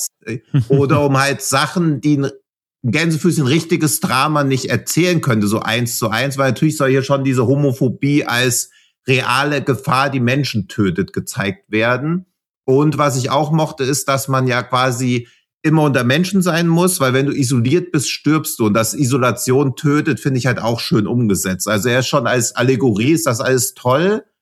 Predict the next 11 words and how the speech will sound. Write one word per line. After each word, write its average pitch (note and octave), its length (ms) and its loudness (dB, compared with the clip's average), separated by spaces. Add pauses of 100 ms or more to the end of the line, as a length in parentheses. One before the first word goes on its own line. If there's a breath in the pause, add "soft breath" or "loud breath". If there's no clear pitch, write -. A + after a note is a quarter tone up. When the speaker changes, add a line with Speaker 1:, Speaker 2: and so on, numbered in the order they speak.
(440)
Speaker 2:
aber C3+ 320 0
der B2 240 0
Shock-Value D3+ 800 0
geht C3+ 160 0
natürlich C3 320 0
ein B2 60 0
bisschen A2+ 600 -2
verloren. A2 720 2
Also F#2+ 300 -2
es F#2+ 120 -6
ist - 420 -6